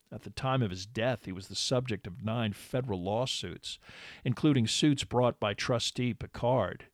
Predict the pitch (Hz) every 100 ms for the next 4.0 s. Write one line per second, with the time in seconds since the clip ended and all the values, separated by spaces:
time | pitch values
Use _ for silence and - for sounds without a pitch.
0 | _ - - 127 135 120 120 98 - -
1 | 131 135 107 - - 127 123 - 107 95
2 | - - 135 127 95 90 98 110 113 -
3 | 107 123 127 95 92 101 123 135 95